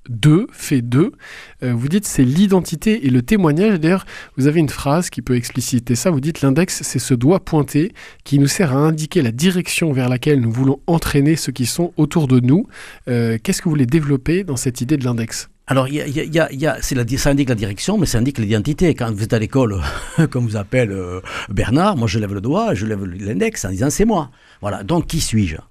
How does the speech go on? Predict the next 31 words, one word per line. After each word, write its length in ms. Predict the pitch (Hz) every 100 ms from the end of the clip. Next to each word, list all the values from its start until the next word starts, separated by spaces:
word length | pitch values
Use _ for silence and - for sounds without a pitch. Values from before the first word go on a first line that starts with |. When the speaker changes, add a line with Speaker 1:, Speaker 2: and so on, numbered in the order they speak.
| _ _ -
Speaker 2:
La, 160 | 95
la, 160 | 123 107
et, 300 | 123 139 147
et 60 | 127
Thérèse 400 | - 156 175 143
insiste 340 | 127 170 -
beaucoup 300 | 110 131 185
sur 100 | 127
la 80 | 98
connaissance 540 | - 160 131 123 104
de 80 | 101
soi. 280 | - 98 90 - - _ -
Qui 160 | 190
suis-je 420 | - - 143 170
et 20 | 127
comment 200 | 127 151
je 120 | 131
fonctionne ? 580 | - 101 - 104 87 80 - _ - - -
C'était 200 | - -
très 420 | - - 190 139
important. 340 | 107 - 90
Mais 200 | 113 123
aussi, 320 | 104 - 220 226
qui 260 | - 95
est 60 | 147
Dieu ? 200 | 254 208
Puisque, 320 | - 123 156 143 - - - -
euh, 500 | 110 104 98 98 107 110
le 140 | 131
prophète 400 | - 123 147 123
Élie, 400 | 127 123 120 -